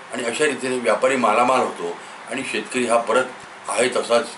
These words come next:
त्या जागेवर राहतो. तर मित्रांनो, आपण मी सांगितलेल्या या सूचनांचा विचार योग्य तऱ्हेने करावा आणि त्याचा अवलंब करावा, म्हणजे आपल्यावर नामुष्कीची वेळ येणार नाही किंवा नैराश्य आपल्या पदरी पडणार नाही आणि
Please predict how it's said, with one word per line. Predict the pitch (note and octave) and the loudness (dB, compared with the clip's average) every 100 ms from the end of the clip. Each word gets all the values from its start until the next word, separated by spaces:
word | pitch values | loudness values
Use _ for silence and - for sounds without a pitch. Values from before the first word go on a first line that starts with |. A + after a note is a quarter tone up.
| - | 2
त्या | A2 | 4
जागेवर | G2+ F#2+ G2 F2+ | 4 2 -2 -2
राहतो. | D#2+ - - - - - - - - | -4 -6 -12 -14 -16 -18 -18 -8 -2
तर | D#3 D3+ - - | 2 2 0 -6
मित्रांनो, | A2+ D#3+ D#3+ C3 G2+ G2 - - - | -2 4 4 2 -2 -6 -16 -12 -4
आपण | G#2 C#3+ | 0 2
मी | C#3+ D3 | 2 0
सांगितलेल्या | A2+ A2 B2+ C3+ C3+ | 0 0 0 2 2
या | C3+ | 2
सूचनांचा | - G#2+ B2 C3 B2+ | -2 -4 0 0 2
विचार | A#2+ G2+ F#2+ C3 C3 - - - - - - - - | 0 0 0 4 4 2 -10 -18 -18 -18 -16 -16 -10
योग्य | G#2+ D3 D#3 E3 | -4 -2 0 2
तऱ्हेने | C#3 C3 | 2 2
करावा | B2+ G#2+ G2 - F#2 - - - - | 2 4 4 4 0 -4 -14 -14 -10
आणि | A#2 | -2
त्याचा | B2 B2 | 0 2
अवलंब | A#2+ G#2 A#2 D3 | 0 0 0 -2
करावा, | C3+ A2+ F#2 F2+ E2 - - - | 0 2 2 2 -2 -8 -18 -14
म्हणजे | A2 B2 | -4 0
आपल्यावर | A#2 A#2 B2+ C3 B2 G2+ | 2 4 6 6 2 -4
नामुष्कीची | G2 G2 B2+ B2+ C3+ C3 | -2 0 0 -2 -6 -6
वेळ | A#2 A2 | -2 2
येणार | G2+ G#2 G2 | 2 2 0
नाही | G2+ | -2
किंवा | F#2+ A2 | -4 -4
नैराश्य | G2 G2+ A#2+ - | 2 4 4 4
आपल्या | A#2 A2 | 2 2
पदरी | G#2 G2 F#2 | -2 -2 -4
पडणार | F2+ E2+ F2 | -4 -2 -2
नाही | E2 E2 E2 - - - - - | -2 -8 -12 -16 -18 -18 -18 -8
आणि | G#2+ A#2 | -2 -2